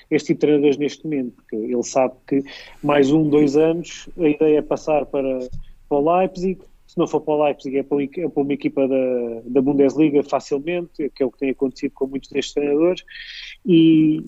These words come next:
e, e eles já, já, já estão a preparar este, este, este caminho,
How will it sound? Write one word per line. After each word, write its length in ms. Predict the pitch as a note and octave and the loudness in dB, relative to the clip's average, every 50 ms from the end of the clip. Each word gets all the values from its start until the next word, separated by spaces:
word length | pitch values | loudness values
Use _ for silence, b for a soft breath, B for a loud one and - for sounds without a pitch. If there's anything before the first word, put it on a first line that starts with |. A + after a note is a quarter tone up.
| - _ - | -12 _ 0
e, 160 | F3 D3+ D#3+ | 4 6 6
e 160 | F3+ F#3+ E3 D3+ | 6 6 6 6
eles 120 | D3 C#3 | 6 6
já, 160 | D3+ D3 D3+ D#3+ | 4 4 2 2
já, 160 | D3 D3 D3+ D3+ D#3+ | 0 -2 -2 -2 -2
já 100 | C#3+ D3 | -4 -6
estão 200 | C#3 - D#3 D3+ | -2 0 0 0
a 40 | D3 | 0
preparar 420 | D3 - D3 - D3+ D3 D3 C#3+ C#3+ | -2 -6 -6 -2 0 0 2 2 0
este, 380 | C#3+ C#3 - - - D3+ C#3+ - - | -2 -4 -4 -6 -8 -8 -8 -6 -6
este, 720 | D#3+ D3+ C3 - - - D3 C#3 C#3 C#3 C3+ C3 C3 B2+ C3 C3+ _ _ _ B B B B B | -4 -4 -4 -4 -6 -6 -4 -2 0 0 0 0 -2 -4 -8 -14 _ _ _ B B B B B
este 240 | D#3+ C#3+ - - | 0 0 0 0
caminho, 500 | - - D3 D3 D3 C#3+ C#3 C#3 C3+ B2+ | 0 0 0 0 0 -2 -2 -4 -6 -8